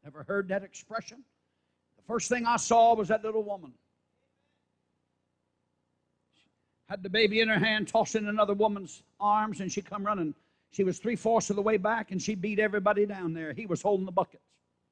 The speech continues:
And I saw that woman come running fast. I mean, ran. Three thousand people in that auditorium.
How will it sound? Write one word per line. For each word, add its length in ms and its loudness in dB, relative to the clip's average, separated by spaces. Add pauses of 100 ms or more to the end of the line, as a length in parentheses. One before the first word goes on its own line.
(1300)
And 100 -4
I 60 2
saw 260 8
that 180 4
woman 260 4
come 220 2
running 320 2
fast. 500 2
I 140 2
mean, 320 2
ran. 640 2 (1040)
Three 180 0
thousand 500 4
people 280 0
in 120 -2
that 140 4
auditorium. 760 0